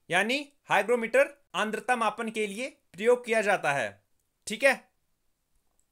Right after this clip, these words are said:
तुम्हारा नेक्स्ट क्वेश्चन है, "भारत और पाकिस्तान की सीमा पर नदी मुख है।" तो बताया इसका आंसर क्या है? इसका राइट आंसर है ऑप्शन नंबर बी, सर क्रिक,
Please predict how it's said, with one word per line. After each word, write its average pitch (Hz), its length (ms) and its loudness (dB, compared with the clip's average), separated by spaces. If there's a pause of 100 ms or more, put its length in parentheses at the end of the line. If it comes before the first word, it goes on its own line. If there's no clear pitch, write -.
(1200)
तुम्हारा 214 240 2
नेक्स्ट 226 280 2
क्वेश्चन 240 240 -2
है, 254 260 -4 (560)
"भारत 208 420 2
और 254 120 2
पाकिस्तान 226 580 0
की 220 80 -6
सीमा 220 300 -2
पर 233 260 -4 (320)
नदी 190 260 -4
मुख 247 280 -4
है।" 135 360 0 (1200)
तो 175 60 -12
बताया 254 260 2
इसका 247 200 0
आंसर 247 200 -2
क्या 220 180 4
है? 254 260 0 (960)
इसका 190 220 -2
राइट 247 240 6
आंसर 254 220 2
है 254 300 4 (240)
ऑप्शन 180 280 -4
नंबर 254 220 2
बी, 226 380 -4 (280)
सर 254 260 2
क्रिक, 185 380 -6